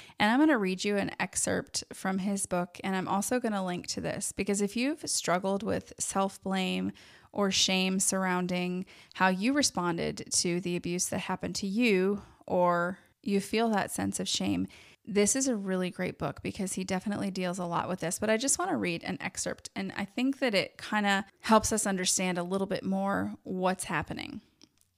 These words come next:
"The abuser woos the child or adolescent through reading the desires of his or her heart. He reads the child's absence of care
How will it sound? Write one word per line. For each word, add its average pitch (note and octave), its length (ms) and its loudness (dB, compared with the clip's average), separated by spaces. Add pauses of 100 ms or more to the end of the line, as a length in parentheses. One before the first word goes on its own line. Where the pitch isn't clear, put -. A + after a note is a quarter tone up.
(500)
"The G#3+ 200 4
abuser C#4 460 4
woos F#3+ 340 4
the G3+ 100 -2
child F#3 400 0
or F#3+ 120 0
adolescent F3+ 880 -2
through G3+ 180 -2
reading G#3 440 -2
the A3+ 80 2
desires F3 520 0
of E3 120 -4
his F3+ 280 -4
or F3 120 -2
her E3+ 200 -4
heart. - 480 -8 (320)
He G3 200 0
reads F#3+ 360 -2
the A3 140 0
child's - 480 -2
absence F#3+ 440 -2
of - 120 -14
care F#3 360 -2